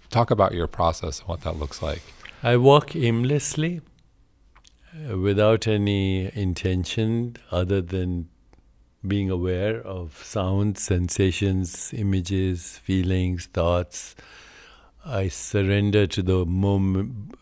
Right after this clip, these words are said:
Speaker 2: the, the wonder of existence, and I savor every sensory experience.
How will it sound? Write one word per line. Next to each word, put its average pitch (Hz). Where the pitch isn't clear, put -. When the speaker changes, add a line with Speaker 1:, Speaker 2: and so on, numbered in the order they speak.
Speaker 2:
the, 98
the 117
wonder 101
of 90
existence, 92
and 95
I 92
savor 101
every 95
sensory 95
experience. 90